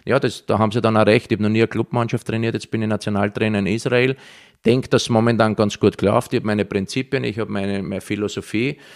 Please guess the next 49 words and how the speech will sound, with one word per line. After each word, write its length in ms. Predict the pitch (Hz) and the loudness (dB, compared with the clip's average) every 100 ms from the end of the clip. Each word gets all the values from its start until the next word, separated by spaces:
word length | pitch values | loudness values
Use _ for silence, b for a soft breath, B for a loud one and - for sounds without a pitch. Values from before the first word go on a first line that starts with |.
| B B | B B
und, 340 | - 113 113 - - | -4 0 -2 -4 -8
äh, 640 | 127 - - 101 107 - | -6 -6 -4 -4 -4 -2
das 140 | 117 - | -2 -2
ist 120 | - | 0
gut 200 | 165 - | 0 2
so. 100 | 117 | 0
Und 140 | 98 | 0
jeder 240 | 98 117 120 | 2 2 2
soll 140 | 123 | 0
sich 160 | 120 117 | -4 0
denken, 1080 | 107 113 131 117 117 113 107 67 76 107 | 0 0 -4 -4 -4 -4 -4 -4 -4 -2
was 140 | 107 107 | -2 -2
er 120 | 107 | 0
will. 200 | 120 143 | 0 0
Ich 80 | 135 | -2
mein, 340 | 113 107 110 B B B B B _ _ _ _ - - | -4 -6 -8 B B B B B _ _ _ _ -16 -8
es 120 | - | -2
gibt 320 | 117 _ - | -2 _ 0
diese 220 | 127 139 | 4 4
Trainer, 300 | 131 131 131 | 4 2 2
es 120 | 127 | 0
gibt 200 | - - | -4 -6
diese 220 | 123 135 - | -4 -2 0
Trainer, 320 | 123 123 123 | 2 2 2
es 100 | - | 0
fehlen 380 | - 127 120 110 | -2 0 0 0
viele 320 | 127 139 131 | 0 2 2
Wege 260 | 131 139 | 2 2
zum 220 | 131 127 127 | -2 -2 -4
Erfolg, 400 | - 120 127 120 | -2 -2 0 -2
aber 260 | 113 113 | 0 -2
ich 140 | 82 113 | 0 0
lasse 220 | 113 127 | 0 -2
mich 100 | 113 | -4
von 140 | 117 | -2
meinen 200 | 107 113 | -2 -2
jetzt 240 | 117 - 113 | -4 -6 -8
nicht 140 | 113 | -6
irgendwie 300 | 110 113 113 | -6 -4 -6
abbringen. 420 | 110 - 95 95 | -6 -6 -6 -6
Das 140 | 98 98 | -6 -4
habe 100 | 98 | -4
ich 40 | |
als 80 | - | -6
Spieler 300 | - 104 104 | -6 -4 -4
auch 40 | |
schon 140 | 98 95 | -6 -10
nicht 160 | - | -12
gemacht. 220 | - - | -16 -18